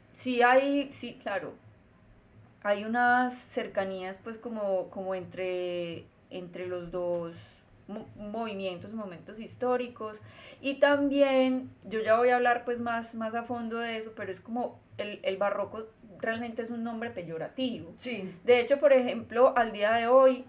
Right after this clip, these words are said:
Speaker 1: yo me acuerdo, pues, cuando yo estudiaba, que cuando uno, cuando yo, uno no, cuando yo pintaba, estaba en clases, pues, como de pintura, y yo siempre fui muy kitsch en la universidad.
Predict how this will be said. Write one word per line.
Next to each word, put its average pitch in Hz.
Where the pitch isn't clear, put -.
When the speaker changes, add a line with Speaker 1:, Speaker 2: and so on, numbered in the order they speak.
Speaker 1:
yo 208
me 240
acuerdo, 285
pues, 277
cuando 254
yo 202
estudiaba, 240
que 190
cuando 208
uno, 196
cuando 226
yo, 175
uno 185
no, 185
cuando 196
yo 214
pintaba, 233
estaba 196
en 226
clases, 226
pues, 220
como 226
de 214
pintura, 196
y 190
yo 175
siempre 226
fui 233
muy 226
kitsch -
en 220
la 220
universidad. 196